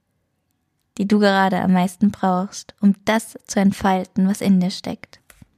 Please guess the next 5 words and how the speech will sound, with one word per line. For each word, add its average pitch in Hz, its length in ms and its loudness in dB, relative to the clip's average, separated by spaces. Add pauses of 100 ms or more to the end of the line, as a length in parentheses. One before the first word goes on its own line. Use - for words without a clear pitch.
(1000)
Und 190 400 2
mein 180 400 0
aller, 208 220 2
allergrößter 202 640 -2
Tipp, 214 200 -4